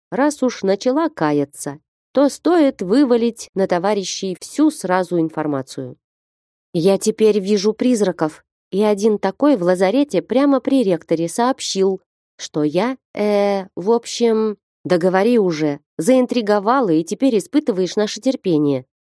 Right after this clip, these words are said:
Хрит аж вперёд подался. Настолько я успела разбудить его любопытство. В общем, я младшая принцесса, которую успели спасти во время кровавого переворота.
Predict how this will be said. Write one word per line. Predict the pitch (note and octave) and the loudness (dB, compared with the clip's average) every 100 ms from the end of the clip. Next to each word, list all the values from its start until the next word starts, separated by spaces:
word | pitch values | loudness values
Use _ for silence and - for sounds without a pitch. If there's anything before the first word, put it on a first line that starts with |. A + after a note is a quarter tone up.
| _ | _
Хрит | - A#3 D4+ D4 | -4 2 2 2
аж | A3 - - | -2 -4 -14
вперёд | - - A#3+ F#3+ D3+ | -10 -2 2 2 0
подался. | D3 D3+ D3 C3+ - C#3+ - _ - | -4 -2 -4 -6 -8 -14 -18 _ -6
Настолько | F#3 F#3+ - D#4+ - | -4 -2 -2 -2 0
я | E3 D#3 | 0 0
успела | D#3 - A#3 G3+ | -2 -2 0 2
разбудить | F3+ D#3 D3+ E3 D4+ - | 0 -2 -2 0 -2 0
его | D#3 D3+ | -2 0
любопытство. | F3+ E3 E3+ D3+ D3 - C3+ C3+ - _ _ _ _ _ _ - | 0 -2 -2 -4 -6 -8 -12 -14 -16 _ _ _ _ _ _ -10
В | F3+ | 0
общем, | A3 A3 - - G#3 G#3 F#3+ - _ | 0 0 -2 0 2 0 -4 -10 _
я | E3+ F#3+ B3+ | -4 0 2
младшая | C4+ F3+ E3+ A#3 - A3 | 2 2 0 -2 -2 -2
принцесса, | G#3 G#3 F#3+ D#3+ D3 - D#3 - _ | 0 -2 -2 -2 -4 -6 -8 -12 _
которую | - F3+ F3 E3+ E3 | -6 -2 0 2 2
успели | E3 - F#3 E3+ | 0 -2 -2 -2
спасти | E3 - F3 - B3+ | -2 -2 -4 -2 -2
во | G3+ | 0
время | D3+ E3+ F3 | 0 0 0
кровавого | E3+ D#3+ D#3 F3+ F3 E3+ E3 | -2 -2 -2 -2 -2 -2 -4
переворота. | F3 E3 D#3+ D3 B2+ - | -4 -4 -2 -4 -6 -10